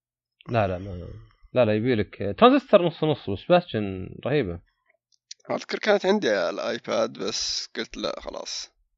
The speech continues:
Speaker 1: لا، لا، حلوة هي، يعني، آه، يعني هي لعبة أكشن، تقدر تجمع. بعدين فيها إنك أنت تقدر تخلي اللعبة أصعب عليك ولا أسهل إنك تحط أشياء، بس أكثر شيء كان مميز فيها عند ناس واجد إنه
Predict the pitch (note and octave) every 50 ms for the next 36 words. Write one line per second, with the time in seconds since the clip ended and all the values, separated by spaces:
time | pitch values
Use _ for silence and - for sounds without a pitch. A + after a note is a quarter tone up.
0 | _ _ _ _ _ _ _ _ _ _ _ _ _ _ _ _ - A#3+ D4+ C#4
1 | F3+ - - D#4 B3 A#2+ G2 G2+ B2 A#2+ A2 A2 A2+ A#2 B2 C3+ C3 C3+ C#3 D#3
2 | F3 E3 - B2+ - - A#2+ B2 A#2+ A2+ - _ _ - _ _ _ _ _ -
3 | - G3 A3 G#3 G#3 G3 F#3 F#3 D#3+ D3+ D#3 - - C3+ - - - - A2 A2
4 | A2 G#2+ G#2+ G#2+ G#2+ A2 G#2+ _ _ - G#2 G2+ G2+ - _ _ - - _ _
5 | _ _ _ _ - - A#2 G#2+ G#2 G#2 G#2 F#2+ A2 A2+ C#3 C#3 - - D#3+ C3+
6 | B2+ B2 A#2 A#2 - - _ _ - - _ _ _ _ _ - _ _ _ -
7 | - A2+ A#2 A2 - C#3+ B2+ A2 - A#2 G#2+ G#2 F#2+ - A2+ G#2 G#2 F#2+ G2 G#2
8 | G#2+ G#2+ - - F#2 G2+ F#2 F#2+ G2+ G2+ G2 - - G2 F#2 F2+ G2 G2+ - -
9 | F#2+ F#2+ F#2 F#2 F#2 F2+ F2+ F2+ - _ - F#2+ F#2 F#2+ - - - G#2 - G2+
10 | - - - A2+ G#2 F#2 F#2+ - - - E3+ - - G3+ D#3 - G3 F#3 E3+ -
11 | - D3+ C#3+ C#3+ C#3 D3+ D#3 C#3 A#2+ G#2 - - B2+ B2 A2 G#2+ G2 G2+ G2 A2+
12 | A#2+ A2+ - - B2+ C3+ B2+ A#2 G2 F2 D#2 G2 A2+ A2+ A2+ A2+ A2 -